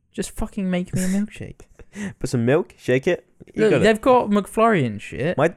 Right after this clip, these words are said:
Speaker 2: my dad, uh, um, only, oh, the, his, his, like, go-to drink at McDonald's is a vanilla milkshake.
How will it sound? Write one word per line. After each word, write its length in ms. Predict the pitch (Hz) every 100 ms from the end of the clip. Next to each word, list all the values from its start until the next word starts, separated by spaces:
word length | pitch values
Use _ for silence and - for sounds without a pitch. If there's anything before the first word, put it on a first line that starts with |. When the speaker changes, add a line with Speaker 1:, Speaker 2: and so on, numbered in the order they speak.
| _ -
Speaker 2:
my 180 | 143
dad, 340 | 151 143 135 127
uh, 540 | 120 117 110 104 101 - - - - - - - -
um, 540 | 87 98 95 92 90 - - - -
only, 680 | 131 147 156 156 147 131 -
oh, 120 | 127
the, 80 | 139
his, 320 | 139 123 151
his, 240 | 147 135
like, 180 | 127 123
go-to 380 | 127 139 143 151
drink 400 | 127 123 127 127
at 240 | 117 - -
McDonald's 600 | 113 113 120 123 147 151 - - -
is 140 | 127
a 80 | 117
vanilla 420 | 101 104 104 107
milkshake. 600 | 101 95 - - - -